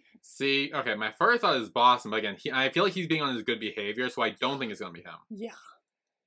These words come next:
Speaker 1: Top, I feel like it's trying to be better, so I don't think it's him either.
Speaker 2: Mm.
Speaker 1: I could see it being Ray.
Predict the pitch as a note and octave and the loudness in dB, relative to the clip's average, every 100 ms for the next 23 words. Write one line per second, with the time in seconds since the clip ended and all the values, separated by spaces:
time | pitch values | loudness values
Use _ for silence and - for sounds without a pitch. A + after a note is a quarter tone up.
0 | _ _ _ _ _ _ _ _ _ _ | _ _ _ _ _ _ _ _ _ _
1 | _ _ _ _ - E3+ G3+ G3 G3 F3 | _ _ _ _ 4 6 6 6 6 6
2 | D3+ - D3+ C3+ C3 A#2 F#2 G#2+ C3+ C#3 | 2 2 2 4 2 -2 0 2 2 2
3 | A#2+ A2+ A#2+ G#2 - G#2+ G2 F2+ F#2 F#2+ | 0 0 -2 -6 -6 -6 -6 -8 -12 -12
4 | _ _ _ _ F#3+ F#3+ F#3 F3+ F3+ _ | _ _ _ _ -20 -18 -18 -20 _ _
5 | _ _ _ _ _ _ _ _ _ _ | _ _ _ _ _ _ _ _ _ _
6 | _ _ _ _ _ _ _ _ - - | _ _ _ _ _ _ _ _ -16 -14
7 | D#3+ - - A2 F#2+ F#2 F2 E2+ F2+ F2 | -14 -14 -12 -10 -10 -14 -16 -14 -14 -14